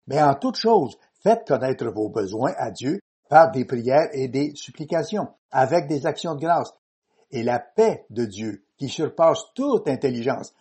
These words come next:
gardera vos cœurs et vos pensées en Jésus-Christ. » Nous célébrons ce soir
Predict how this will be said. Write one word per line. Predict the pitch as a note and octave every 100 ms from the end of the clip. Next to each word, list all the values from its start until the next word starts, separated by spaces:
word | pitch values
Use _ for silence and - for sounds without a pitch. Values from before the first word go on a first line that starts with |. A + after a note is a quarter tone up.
| _ -
gardera | G#2 E3 D3+ D3+ E3 D#3+ D#3+ D3+
vos | - G#2+ D#3 D#3
cœurs | D#3 C#3+ D3 C3+ - -
et | A#2
vos | A2 D#3
pensées | D3+ B2+ A2+ - A#2+ B2 _ -
en | B2+ A#2+
Jésus-Christ. » | A#2 G#2 G2 B2 G#2 F2+ _ _ _ _ _ _ _ _ _ _ _ _ _ _ _ _ _ _ _ _ -
Nous | C3+
célébrons | E3 G3 G3 F3+ G3+
ce | G3+ F3+
soir | - D#3+ B2+ -